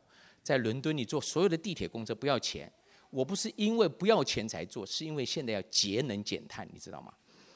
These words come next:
现在真的是这个世界哈，你看越来越贵啊，所有的这个能源啊，各种都贵。我们现在活在今天，我们已经觉得很辛苦。你有没有想到我们的下一代，我们的年轻人？你看那里有个小朋友，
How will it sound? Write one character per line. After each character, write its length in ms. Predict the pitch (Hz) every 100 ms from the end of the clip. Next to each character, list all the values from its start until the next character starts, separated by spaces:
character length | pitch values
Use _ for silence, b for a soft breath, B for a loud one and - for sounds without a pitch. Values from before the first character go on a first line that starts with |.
| B
现 220 | - 180
在 140 | 147
真 280 | 123 - 190
的 140 | 170 117
是 160 | -
这 120 | - 151
个 40 |
世 240 | 131 -
界 240 | 151 170 110
哈， 200 | 101 80 B B
你 80 | 139
看 200 | 196 175 -
越 160 | 247
来 80 | 160
越 180 | 175 156
贵 280 | - 196 82
啊， 120 | - _ _
所 360 | - - 123 170
有 40 |
的 80 | 110
这 140 | 107
个 100 | 139 127
能 220 | 104 135
源 240 | 117 82 101
啊， 120 | -
各 140 | - 226
种 180 | 104 98
都 140 | 110
贵。 280 | - 123 - B B B B
我 180 | 160 135
们 140 | 160
现 160 | 208 233
在 160 | 156 123 - -
活 260 | - 107 143
在 140 | 165
今 240 | - 175
天， 160 | 160 160
我 40 |
们 120 | 113 107
已 20 |
经 140 | 135
觉 100 | 113
得 60 | 98
很 100 | 90
辛 160 | - 98
苦。 140 | -
你 80 | 135
有 40 | 170
没 60 |
有 20 |
想 160 | 180 101
到 80 | 123
我 140 | 104
们 100 | 78
的 60 | 101
下 260 | - -
一 80 | 95
代， 220 | 82 90 - b b b
我 100 | -
们 100 | 127
的 80 | 147
年 260 | 147 113 95
轻 160 | - 139
人？ 80 |
你 40 | 92
看 140 | 120
那 80 | 135
里 60 | 110
有 60 |
个 40 | 92
小 180 | - -
朋 180 | 87
友， 140 | 95